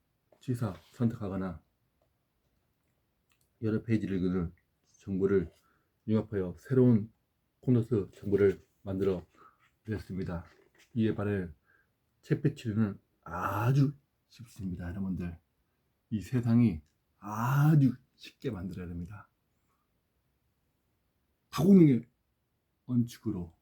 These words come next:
어떤 분야이든 아주 쉽게 누구나 할 수 있게끔 그 시스템을 만들면 이 세상이 정말 신맛나는, 신명나는 세상이 될 것입니다.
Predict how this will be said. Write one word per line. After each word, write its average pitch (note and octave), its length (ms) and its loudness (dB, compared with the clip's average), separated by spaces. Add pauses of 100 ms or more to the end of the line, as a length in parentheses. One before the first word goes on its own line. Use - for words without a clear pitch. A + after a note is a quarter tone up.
(680)
어떤 A2+ 420 0
분야이든 F#2+ 580 -6 (440)
아주 D3 600 4
쉽게 - 460 -6 (1300)
누구나 C#3 420 6 (140)
할 E3 180 -2
수 D3+ 120 -4
있게끔 A#2+ 320 -6 (380)
그 F#2 160 -8
시스템을 F2+ 540 -4 (120)
만들면 F#2 520 -6 (400)
이 G2 140 -6
세상이 G2 560 -4 (600)
정말 G2 300 -4
신맛나는, A#2+ 800 2 (1120)
신명나는 C#3 580 4
세상이 F#2+ 400 -6
될 - 180 -12
것입니다. E2+ 580 -10